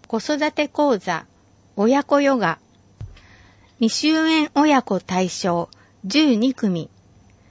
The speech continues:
十月二十二日木曜十時から。講師、ヨガインストラクター。持ち物、ヨガマット、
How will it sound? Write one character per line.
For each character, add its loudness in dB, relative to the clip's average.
十 -2
月 -2
二 0
十 0
二 -2
日 -4
木 -2
曜 2
十 0
時 -8
か -4
ら。 -8
講 2
師、 -10
ヨ 2
ガ 4
イ 4
ン 4
ス -8
ト 0
ラ 0
ク -16
タ -16
ー。 -10
持 0
ち -2
物、 0
ヨ -2
ガ 4
マ 4
ッ -2
ト、 -6